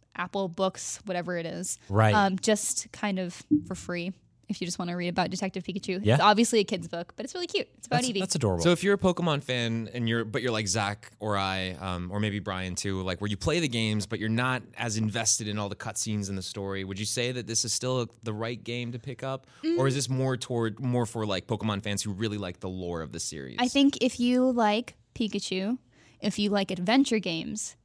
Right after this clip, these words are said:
Speaker 1: then yes, pick it up. But don't go into this thinking it's gonna be the hardest thing in the world. It's not gonna be, like, Grim Fandango level of puzzles.
Speaker 2: Mm-hmm.
Speaker 1: It's gonna be, like,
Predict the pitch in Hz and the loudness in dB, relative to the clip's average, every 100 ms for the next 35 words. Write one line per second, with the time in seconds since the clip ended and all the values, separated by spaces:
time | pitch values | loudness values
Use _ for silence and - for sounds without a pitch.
0 | _ - 202 180 - 202 180 185 - 220 | _ -6 -4 -4 -4 -6 -4 -6 2 2
1 | 180 202 - 233 262 254 247 240 226 233 | 2 -8 2 6 6 6 6 6 6 4
2 | 208 202 208 185 196 190 214 196 185 185 | 2 2 0 0 0 0 2 2 2 2
3 | 185 185 180 - 185 175 175 165 180 220 | 2 0 0 0 -2 0 0 0 2 2
4 | 214 220 208 190 190 196 202 196 190 190 | 4 4 4 2 2 2 2 2 0 0
5 | 185 185 175 165 170 - - - 110 120 | 0 0 2 0 0 0 -2 -2 0 4
6 | 113 101 92 - 220 220 190 196 175 - | 4 4 2 0 2 2 2 0 0 -4
7 | - | -8